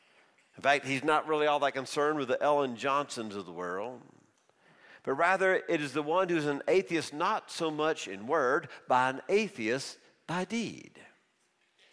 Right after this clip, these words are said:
It's not the one so much who's an atheist by word, but the psalmist is word, the one who's an atheist by heart, by deed. No one in this room would probably stand up and declare that God does not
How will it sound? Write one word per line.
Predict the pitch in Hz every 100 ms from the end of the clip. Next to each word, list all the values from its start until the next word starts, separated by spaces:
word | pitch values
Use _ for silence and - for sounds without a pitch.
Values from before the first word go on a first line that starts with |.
| _ _ _ _ -
It's | 135
not | 202 226
the | 190
one | 170 180
so | 151 165
much | 160 170
who's | 165 143
an | 139 131
atheist | 180 175 151 - 110
by | 110
word, | 104 117 180 104 123 165 - - - -
but | 151
the | 139
psalmist | - 214 240 190 -
is | 135 -
word, | 135 156 - -
the | 123
one | 127 151 160
who's | 156
an | 151 147
atheist | 170 175 180 -
by | 170
heart, | 165 - 240 110 - - - - - _ _ _ -
by | 160 180
deed. | 208 226 117 64 - - - _ _ _ _ _ _ _ _ _ _ _ _
No | 135 160
one | 156
in | 151
this | 147 127 113
room | 123 135 143
would | 185
probably | - 135 131 135
stand | - 127 123
up | 127
and | 110
declare | 120 - 123 120 127
that | 123 95
God | 110 113 113
does | 117 117
not | 110 98 98